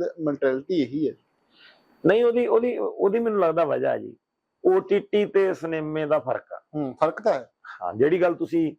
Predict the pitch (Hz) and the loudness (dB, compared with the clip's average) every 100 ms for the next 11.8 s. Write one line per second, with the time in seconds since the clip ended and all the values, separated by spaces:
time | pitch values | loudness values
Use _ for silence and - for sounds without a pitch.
0 | _ _ _ _ - 147 143 147 180 175 | _ _ _ _ 0 0 0 -4 0 0
1 | 156 160 165 156 151 151 131 - 135 135 | 0 -2 -2 0 0 0 -4 -12 -8 -6
2 | 131 - 139 135 _ _ _ 262 139 151 | -6 -8 -10 -12 _ _ _ -20 0 0
3 | 143 170 175 175 165 151 131 113 117 120 | 2 2 2 0 -4 -6 -6 -6 -4 -2
4 | 113 - 127 127 _ _ _ _ _ _ | -2 -2 -4 -10 _ _ _ _ _ _
5 | 190 208 220 262 240 202 156 131 131 139 | 0 2 2 2 2 2 2 0 0 -2
6 | 135 127 135 151 165 _ _ _ _ _ | -4 -6 -6 -8 -14 _ _ _ _ _
7 | - 185 196 220 175 165 160 175 175 160 | 0 2 2 0 -2 -4 -2 -2 -2 0
8 | 165 156 156 156 151 - 160 156 156 _ | 0 0 0 -2 -4 -2 -2 -2 -4 _
9 | _ 147 139 147 147 143 139 135 123 127 | _ -2 0 0 0 -6 -4 -6 -4 -6
10 | - 123 120 120 120 - 117 127 107 - | -4 -6 -4 -4 -4 -6 -2 -2 -2 -6
11 | _ 139 143 139 123 127 127 | _ -2 0 -2 -8 -14 -20